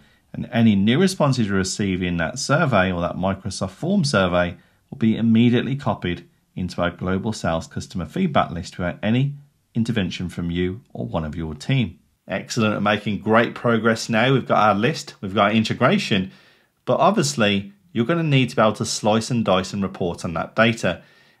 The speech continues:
And the good news is, much like Excel, there is a lot of capability inside a Microsoft list where you can slice and dice your data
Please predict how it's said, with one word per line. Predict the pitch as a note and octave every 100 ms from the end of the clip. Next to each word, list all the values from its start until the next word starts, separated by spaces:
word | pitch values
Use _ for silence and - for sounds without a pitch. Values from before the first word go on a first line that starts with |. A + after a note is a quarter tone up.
| -
And | B2+
the |
good | C#3 G3+
news | A3+ F#3+ C3+
is, | A2+ A2+ - _ _ _ _
much | G2 C3+ -
like | D3 D3+ C#3+
Excel, | D#3 - - G#2+ G#2 G2+ -
there | - A2+
is | A2+
a | A#2
lot | A2+ A#2+
of | C3
capability | C#3+ B2+ B2 A#2 G#2 G2 -
inside | G2 F#2 G#2+ F#2+
a |
Microsoft | F#2 G2 F#3+ F#2+ - F#2 -
list | F2+ E2+ -
where |
you | G2+
can | A#2+
slice | A2+ - A#2 C3+
and | C#3+ C3
dice | A2+ G2+ -
your | F2
data | - C#3+ F3+ - F#2